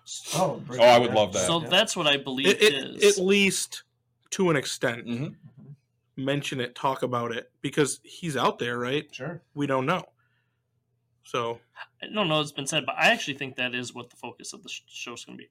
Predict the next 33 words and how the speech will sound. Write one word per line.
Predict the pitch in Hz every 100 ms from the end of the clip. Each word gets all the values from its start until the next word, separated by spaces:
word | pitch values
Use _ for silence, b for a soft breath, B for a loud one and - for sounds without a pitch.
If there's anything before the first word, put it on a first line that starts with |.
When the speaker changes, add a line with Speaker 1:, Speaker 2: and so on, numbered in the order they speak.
| 170
Speaker 3:
I | 196
think | 185 151
that | 143
is | 139 127
why | 120 127 131
she's | 131 - 120 117 -
looking | 123 - 127 120
for | - - 120 127 127 131 _ _ _
Speaker 1:
Thrawn? | 120 117 139
Speaker 3:
for | 143 120
Thrawn. | - 127 - - _ _ _
I | 143
mean, | 139 131
she | -
mentions | 139 147 160 139 -
Thrawn | 147 143 139 135
in, | 139 135 135 131 135 b b b _
in | 147 139
The |
Mandalorian, | 131 135 127 123 135 123 139 139
and | 151
I | 175
don't | 196 170
think | 170
it's | 147
really | 156 151
because, | 131 139 131 127
"Oh, | 139
I | 127 131
need | 131 135 127
to |
find | 123 117 113
Thrawn." | - 131 123 - -